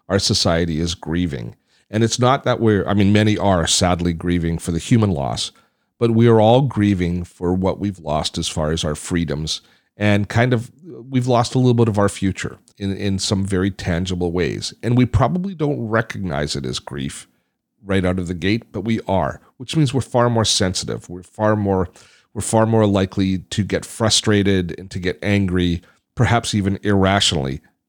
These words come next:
when that isn't maybe part of our nature at all. And a big part of that is the constant bombardment that we have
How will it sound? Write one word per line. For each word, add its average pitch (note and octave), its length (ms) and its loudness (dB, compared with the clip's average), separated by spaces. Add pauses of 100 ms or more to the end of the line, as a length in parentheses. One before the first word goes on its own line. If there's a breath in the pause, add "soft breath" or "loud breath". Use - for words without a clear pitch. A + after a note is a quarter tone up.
(160)
when G#2+ 320 2
that G2 260 0
isn't F#2+ 300 -2
maybe F#2+ 240 -4
part F2+ 220 -6
of E2+ 80 -4
our F2 80 -2
nature E2 520 -6
at F2 240 -6
all. E2+ 400 -2 (140)
And C#3 80 -2
a C3 40 2
big D3+ 220 4
part B2 240 6
of G#2+ 60 2
that E2+ 260 0
is F#2+ 540 0
the G2+ 100 0
constant G#2 540 -2
bombardment F#2 600 -2
that D2+ 180 -6
we E2+ 80 -6
have C#2 480 -6